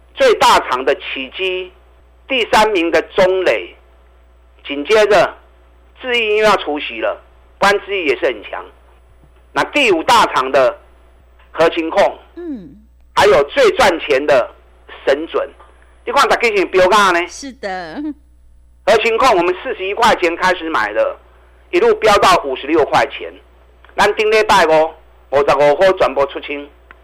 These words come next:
Speaker 1: 啊，你们看没四十趴？今天合勤控剩五三点八，有没有带进带出？
Speaker 2: 嗯，有。
Speaker 1: 启基今天大涨六趴，已经到一百一十六了。咱九十五块买的，启基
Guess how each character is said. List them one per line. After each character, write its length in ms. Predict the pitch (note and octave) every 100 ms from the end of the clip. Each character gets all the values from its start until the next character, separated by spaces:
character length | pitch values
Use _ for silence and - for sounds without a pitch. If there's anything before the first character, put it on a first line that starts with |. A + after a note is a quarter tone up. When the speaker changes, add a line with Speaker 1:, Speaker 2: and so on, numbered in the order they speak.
| _ _ _ _ _ _ _ _
Speaker 1:
啊， 120 | F#3+
你 60 | G3+
们 100 | G3
看 140 | C4
没 60 | A#3+
四 80 | -
十 80 |
趴？ 440 | A3 F#3+ G3 G3 G3 F#3+ - _ _ _ _ _ _ _ _ _
今 80 | -
天 60 | A#3+
合 100 | G#3
勤 140 | F#3+
控 220 | F#3 G#3 G#3
剩 100 | E3+
五 100 | D3+
三 160 | D3+ E3
点 120 | D3 G#2+
八， 240 | - C3 C3+ - _ _ _
有 100 | -
没 40 | D#3
有 20 |
带 140 | F#3+
进 140 | F3+ E3+
带 160 | E3
出？ 200 | D3 C#3+ C#3+
Speaker 2:
嗯， 280 | C#4+ C4 G3+
有。 560 | F#3 E3+ F3+ G#3 C4+ - _ _ _ -
Speaker 1:
启 100 | -
基 60 | F#3 B3+
今 60 |
天 300 | A#3+ C4 B3+ B3+
大 220 | C#4 A3
涨 260 | - E3 D3+ A2+ - _ _
六 280 | - B3+ G3+
趴， 380 | F3 F#3 F#3 F3+ - _ _ _ _
已 100 | D#3
经 140 | D#3 A3+
到 100 | G#3 G#3+
一 60 |
百 180 | A3 D3
一 80 | F3+
十 100 | F3
六 280 | E3 C#3+ G#2+
了。 180 | E2 - _ _ _ -
咱 100 | G3 G3
九 180 | G3+
十 60 | F3
五 140 | C3 C3
块 180 | D#3
买 80 | D#3
的， 220 | D3 A2+ E2+ - _ _ _ _ _ _ _ _ -
启 120 | D#3+
基 100 | D#3+